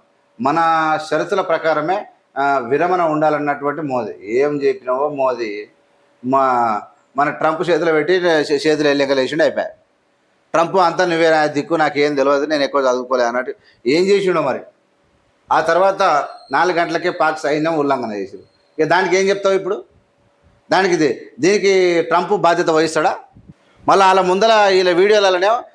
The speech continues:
ట్రంప్ కుర్చీ జరిపితే ఈయన కూర్చున్నట్టు అమెరికా పోయి బిల్డప్ ఇచ్చుడు. అన్ని దేశాలకు ఈయననే పెద్ద మంచి. కానీ మన దేశం యుద్ధం చేస్తే, ఆ, అమెరికా దేశం అయినా, అమెరికాలో ఉన్న, ఆ, ఆ, ఎవరు మన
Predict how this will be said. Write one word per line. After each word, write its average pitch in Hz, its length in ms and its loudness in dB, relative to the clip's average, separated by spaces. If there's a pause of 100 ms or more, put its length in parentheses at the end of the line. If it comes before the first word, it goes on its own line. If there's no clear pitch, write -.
(160)
ట్రంప్ 175 220 0
కుర్చీ 190 320 -2
జరిపితే 180 360 2
ఈయన 180 120 2
కూర్చున్నట్టు 175 680 0 (280)
అమెరికా 190 340 2
పోయి 196 140 4
బిల్డప్ 165 420 2
ఇచ్చుడు. 110 280 -8 (960)
అన్ని 196 180 4
దేశాలకు 208 440 2
ఈయననే 185 260 2
పెద్ద 165 200 0
మంచి. 139 320 -2 (580)
కానీ 196 120 4
మన 185 180 2
దేశం 214 260 2
యుద్ధం 214 340 2
చేస్తే, 202 640 2 (520)
ఆ, 165 40 6
అమెరికా 196 460 4
దేశం 202 280 2
అయినా, 202 260 2
అమెరికాలో 196 600 2
ఉన్న, 190 120 -2 (320)
ఆ, 156 380 2 (340)
ఆ, 143 420 4
ఎవరు 170 280 2
మన 165 460 0